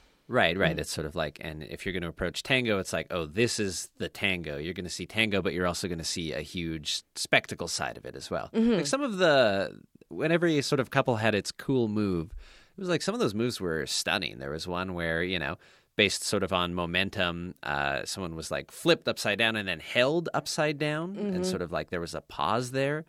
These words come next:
Speaker 1: in this sort of incredible moment of, like, control and precision. There was a lot of, like, incredible pulling people through and then sliding, sliding far
Speaker 2: Oh,
Speaker 1: on
Speaker 2: yeah,
Speaker 1: your
Speaker 2: sliding
Speaker 1: leg
Speaker 2: on the
Speaker 1: and, you know,
Speaker 2: floor, yeah.
Speaker 1: grabbing
Speaker 2: Mm.
Speaker 1: at just the right moment and, and things like that. So there were these sort of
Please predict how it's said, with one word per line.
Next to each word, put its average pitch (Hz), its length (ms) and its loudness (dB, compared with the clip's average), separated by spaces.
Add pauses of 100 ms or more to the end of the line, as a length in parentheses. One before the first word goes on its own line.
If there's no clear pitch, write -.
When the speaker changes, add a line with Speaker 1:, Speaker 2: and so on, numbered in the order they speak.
(240)
Speaker 1:
in 87 120 -6
this 82 120 -4
sort - 180 -4
of 78 140 -8
incredible 90 480 -4
moment 87 260 -4
of, 82 80 -6
like, 80 220 -4
control 151 600 4
and 98 120 -4
precision. 131 720 -2 (460)
There 117 100 4
was 107 120 2
a 113 60 4
lot 92 220 6
of, 87 120 -2
like, 76 320 -2 (400)
incredible 113 560 4
pulling 147 440 6
people 110 340 -2
through 151 500 6
and 104 160 0
then 92 140 -2
sliding, 101 760 4 (220)
sliding 104 480 0
far 113 220 6
Speaker 2:
Oh, 113 40 10
Speaker 1:
on - 60 8
Speaker 2:
yeah, 185 120 6
Speaker 1:
your 101 100 0
Speaker 2:
sliding 135 360 8
Speaker 1:
leg 180 60 4
Speaker 2:
on 175 60 4
the 175 60 2
Speaker 1:
and, 185 180 -4
you - 80 4
know, 185 80 4
Speaker 2:
floor, 185 140 6
yeah. 170 60 4
Speaker 1:
grabbing 113 360 8
Speaker 2:
Mm. 95 60 0
Speaker 1:
at 71 80 -4
just - 280 -2
the 92 100 0
right 80 200 -2
moment 110 440 2
and, 90 220 -4
and 85 180 -8
things 92 280 -8
like - 180 -8
that. - 240 -2
So 143 120 -4
there 165 160 2
were 208 180 2
these 117 200 -2
sort 98 160 -4
of 78 160 -8